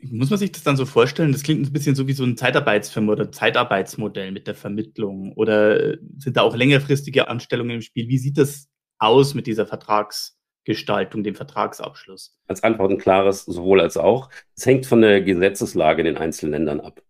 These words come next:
Speaker 2: Das heißt, es gibt Länder wie beispielsweise Deutschland, wo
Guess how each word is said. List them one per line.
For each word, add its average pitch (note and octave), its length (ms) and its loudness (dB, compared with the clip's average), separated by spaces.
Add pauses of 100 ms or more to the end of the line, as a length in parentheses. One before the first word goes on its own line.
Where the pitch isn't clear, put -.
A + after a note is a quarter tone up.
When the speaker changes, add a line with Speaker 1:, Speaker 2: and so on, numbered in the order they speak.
Speaker 2:
Das - 160 -10
heißt, F#2+ 300 2
es - 100 -14
gibt - 220 -2
Länder G2 400 6
wie F2+ 140 -2
beispielsweise D#2 600 -2
Deutschland, F2+ 520 2
wo F2+ 340 0